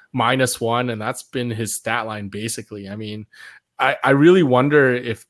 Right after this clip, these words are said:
I know it's early, but if the Devils kinda regret, regret giving him that contract. Um, especially because Tyler Toffoli's been so good, and, and they cost him not a whole lot.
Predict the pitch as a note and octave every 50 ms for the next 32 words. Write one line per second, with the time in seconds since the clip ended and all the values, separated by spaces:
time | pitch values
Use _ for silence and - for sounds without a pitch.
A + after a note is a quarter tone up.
0 | _ _ _ _ _ _ _ _ _ _ - A#2+ A2+ A2+ A2+ A2+ G#2 - - -
1 | A2+ B2 B2 A#2+ A2+ A2+ G#2+ G#2 A#2 A2+ A2 - - A2+ G#2 - A2+ G#2+ G#2+ A2+
2 | - - - A#2+ A#2 A2 G#2 G2 F#2 - - A2+ G#2+ _ _ - G#2 G#2 G2 G2+
3 | G#2+ G2+ G#2 - - _ _ - - B2+ C3+ C#3+ C3+ B2+ C#3 C3+ C#3+ C#3+ C#3 C3+
4 | B2+ - - C#3 C3+ D3 D3 - - - - - - _ - - _ _ _ -
5 | - - - - - _ _ _ _ _ - A2 A2 G#2+ G#2+ G#2+ G#2+ G#2+ A2 G#2+
6 | - - A2 - - E3 - - D#3 - D3 C3 A#2 - _ _ - - B2+ B2
7 | C3 C#3+ B2 - - - - A2+ A#2 C3+ C3+ A#2 - - G#2 G2 - - G#2+ G#2
8 | G2 G#2 G#2+ A2 A2 G2+ G2 F#2+ F#2+ F#2+ G2 G2 G2+ F#2+ G2 G2 G2 - A2 A2
9 | A2+ - - A#2 G#2+ G2+ G2 G2 G2 - _ - G#2 A2 C#3+ C#3+ - - B2+ A#2+
10 | A2 A2+ A#2 G#2 G2 G2 -